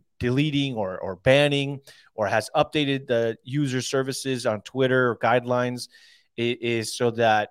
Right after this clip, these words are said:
he can protect his Russian buddies. I'm like, "Okay, dude, come on." You know, like, what a conspiracy.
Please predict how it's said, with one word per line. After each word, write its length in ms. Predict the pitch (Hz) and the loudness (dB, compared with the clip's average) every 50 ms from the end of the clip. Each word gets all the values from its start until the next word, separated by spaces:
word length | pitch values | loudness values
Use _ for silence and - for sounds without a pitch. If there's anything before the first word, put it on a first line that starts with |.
| _ _ - | _ _ -20
he 180 | 113 - - 143 | -12 -10 -8 -6
can 180 | - 156 139 | -4 -6 -6
protect 520 | - 135 123 - - 156 127 123 - - - | -4 -6 -6 -4 0 2 2 2 0 -4 -10
his 160 | 117 104 110 | -10 -10 -6
Russian 480 | 107 117 123 120 117 - - 107 101 | 0 2 4 4 4 2 -4 -8 -8
buddies. 500 | 92 - 98 92 87 82 82 - - - - _ _ _ _ _ _ - | -6 -4 -2 -2 -2 -4 -10 -16 -18 -20 -20 _ _ _ _ _ _ 0
I'm 140 | - 127 120 | 0 2 2
like, 200 | 113 110 110 - _ _ - | 2 0 -2 -4 _ _ 0
"Okay, 320 | 139 120 - - 101 90 | 0 0 0 -4 -8 -8
dude, 200 | 85 82 82 85 - _ _ _ _ _ _ _ _ _ _ - | -10 -12 -14 -16 -18 _ _ _ _ _ _ _ _ _ _ -6
come 200 | - 120 104 92 | -2 -2 -2 -2
on." 180 | 80 78 - - _ _ _ _ _ _ _ - | -4 -8 -14 -20 _ _ _ _ _ _ _ -4
You 120 | 120 120 | -2 0
know, 200 | 117 117 117 117 | 0 0 0 0
like, 340 | 110 101 98 101 - - _ _ _ _ _ _ _ _ _ _ _ _ _ _ _ _ _ - | -2 -2 -4 -4 -8 -12 _ _ _ _ _ _ _ _ _ _ _ _ _ _ _ _ _ 4
what 200 | 131 156 165 170 | 6 8 8 8
a 60 | 165 | 6
conspiracy. 760 | - 160 139 117 - - 120 107 101 92 90 - 85 85 95 | 4 -2 -4 -4 -4 -4 -4 -4 -4 -6 -8 -10 -12 -14 -14